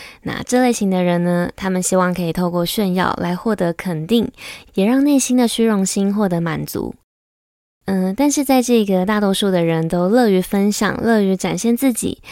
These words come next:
也习惯透过社群平台来分享自己的生活方式的这个时代，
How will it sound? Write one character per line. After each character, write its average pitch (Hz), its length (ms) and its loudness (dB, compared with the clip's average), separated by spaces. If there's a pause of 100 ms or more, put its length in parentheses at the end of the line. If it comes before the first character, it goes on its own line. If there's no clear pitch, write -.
(140)
也 214 80 0
习 226 160 0
惯 277 220 4
透 262 180 4
过 247 160 4
社 240 160 2
群 202 180 -2
平 185 220 -2
台 175 260 -2
来 170 240 0
分 190 160 0
享 185 200 -2
自 185 120 -2
己 175 120 -2
的 156 80 0
生 175 200 0
活 170 140 2
方 170 180 -2
式 175 200 -2
的 165 120 -2
这 165 160 -2
个 - 280 -4
时 165 260 -4
代， 190 300 0